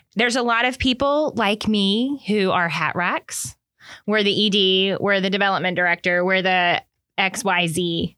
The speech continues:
um, whatever you can think of, you know? And so when you're in a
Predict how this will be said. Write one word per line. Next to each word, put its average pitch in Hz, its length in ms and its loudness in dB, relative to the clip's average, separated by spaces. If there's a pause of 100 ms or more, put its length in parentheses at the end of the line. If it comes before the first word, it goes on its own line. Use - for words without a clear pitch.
(140)
um, 170 380 0
whatever 220 280 2
you 190 140 2
can 185 180 -2
think 202 280 -2
of, 98 220 -2
you 185 100 0
know? 165 180 0
And 180 140 0
so 202 200 0
when 190 140 -2
you're 190 120 4
in 185 120 0
a 175 140 0